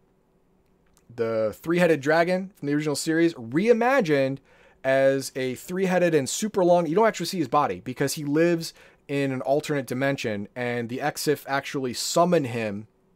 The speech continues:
using, using people as, I believe, as, uh, sacrifices to, uh, to bring him into this reality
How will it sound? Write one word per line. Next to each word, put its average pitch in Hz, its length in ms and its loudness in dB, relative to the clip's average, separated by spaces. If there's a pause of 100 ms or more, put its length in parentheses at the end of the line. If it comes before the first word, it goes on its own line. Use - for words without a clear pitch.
(800)
using, 135 600 -2
using 135 300 -4
people 147 340 -2
as, 120 320 -2
I 123 80 -2
believe, 165 640 -8
as, 147 440 -2
uh, 120 80 -2
sacrifices 110 840 -6 (800)
to, 123 280 -4
uh, 117 240 -2
to - 100 -14
bring 139 240 -2
him 143 180 -2
into 147 240 -4
this 139 200 -2
reality 120 560 -2